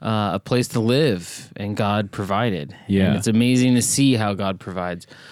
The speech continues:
Speaker 1: The
Speaker 2: Wait.
Speaker 1: other thing too, that comes later in this verse, um, in verse thirty-three of chapter six,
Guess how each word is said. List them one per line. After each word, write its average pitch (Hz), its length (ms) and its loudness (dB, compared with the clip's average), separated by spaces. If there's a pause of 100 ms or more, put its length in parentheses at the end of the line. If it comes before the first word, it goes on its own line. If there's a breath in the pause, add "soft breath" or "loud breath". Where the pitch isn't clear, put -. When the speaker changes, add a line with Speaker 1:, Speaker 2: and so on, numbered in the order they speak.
(220 loud breath)
Speaker 1:
The 113 80 2
Speaker 2:
Wait. 135 60 6
Speaker 1:
other 175 120 4
thing 143 240 2
too, 123 520 0 (180)
that 117 160 -2
comes 107 280 0
later 110 300 2
in 101 140 0
this 95 160 -2
verse, 92 520 -6 (880 soft breath)
um, 95 540 -2 (720)
in 107 140 -2
verse 104 240 0
thirty-three 113 500 -2
of 104 80 -2
chapter 98 320 -4
six, - 480 -6